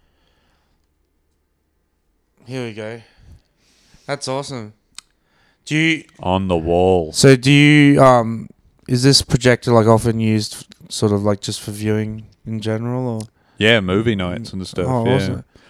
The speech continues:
Speaker 2: I, I really like it, man, 'cause we, we don't have a T V, so I, I think it, it makes you not just sit there and watch bullshit,
Speaker 1: <laughs>
Speaker 2: uh, that much. It's like when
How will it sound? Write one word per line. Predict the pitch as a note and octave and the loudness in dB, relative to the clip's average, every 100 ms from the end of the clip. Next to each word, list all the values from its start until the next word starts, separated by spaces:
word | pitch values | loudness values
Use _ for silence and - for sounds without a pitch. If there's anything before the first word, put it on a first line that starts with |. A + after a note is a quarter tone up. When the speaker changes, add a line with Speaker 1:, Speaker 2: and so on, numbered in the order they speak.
| _ | _
Speaker 2:
I, | F#2+ C3 | 0 2
I | B2 | 4
really | D#3+ F3+ B2+ | 4 4 2
like | G2 A#2+ | 2 0
it, | G2+ | -2
man, | F2+ F#2 F#2 | -8 -10 -8
'cause | F#2+ | -8
we, | G2+ A2 - - G2 | -6 -6 -8 -14 -8
we | G2+ | -4
don't | A#2 C3+ | -2 -2
have | G#2 | -4
a | |
T | - - G2+ | -8 -10 -10
V, | E2+ F2+ F#2 D#2+ D#2 _ _ _ _ _ _ | -8 -8 -8 -14 -18 _ _ _ _ _ _
so | - F#2+ F#2 F2+ F2+ - | -2 2 4 2 -2 -8
I, | - - F2 | -18 -12 -12
I | |
think | - G#2+ F#2+ | -8 -10 -8
it, | F2+ _ | -12 _
it | F#2+ F2 | -14 -10
makes | G2+ G2+ | -10 -8
you | G2 | -10
not | E2+ D#2+ F2 - | -10 -8 -10 -10
just | F#2 E2 - _ | -14 -14 -16 _
sit | - - F2+ | -12 -10 -8
there | F2+ E2+ | -8 -10
and | E2+ | -10
watch | D#2+ - | -14 -12
bullshit, | D#2 E2+ F2+ - G2+ A#2 | -12 -10 -12 -10 -10 -10
Speaker 1:
<laughs> | A#2 C#3 D3+ | -12 -6 -6
Speaker 2:
uh, | C#3 F#2+ F2+ F#2 F2 | -6 -8 -6 -6 -4
that | F#2+ G2 | -6 -4
much. | G2+ - | -8 -8
It's | F#2 F#2 | -12 -8
like | F2 - | -10 -10
when | F2+ F#2 F2+ F2+ E2+ E2 | -8 -8 -8 -10 -12 -16